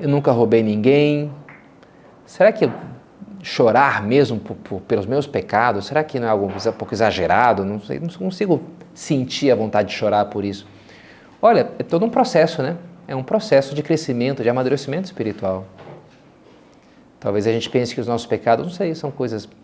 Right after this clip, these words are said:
leves ou, mas olha, se a gente for pensar, talvez não seja tão leve assim. Não sei, por exemplo,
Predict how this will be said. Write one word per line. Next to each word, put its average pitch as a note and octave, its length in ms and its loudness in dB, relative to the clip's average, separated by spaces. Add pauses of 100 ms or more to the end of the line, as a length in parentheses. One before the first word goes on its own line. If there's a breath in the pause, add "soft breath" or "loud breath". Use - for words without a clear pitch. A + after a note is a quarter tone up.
(100)
leves A2 540 2
ou, G#2+ 220 -10 (1000 soft breath)
mas B3+ 140 -2
olha, G#3+ 180 4
se - 120 -4
a - 20 -8
gente - 80 -14
for C4 100 -4
pensar, F3 800 2 (1080)
talvez G#3+ 220 4
não G#3+ 60 2
seja G#3 220 2
tão G3+ 260 2
leve D3+ 260 6
assim. A#2+ 460 -2 (840 loud breath)
Não B3 60 -14
sei, E3 320 0
por C3 300 -2
exemplo, A2+ 560 -2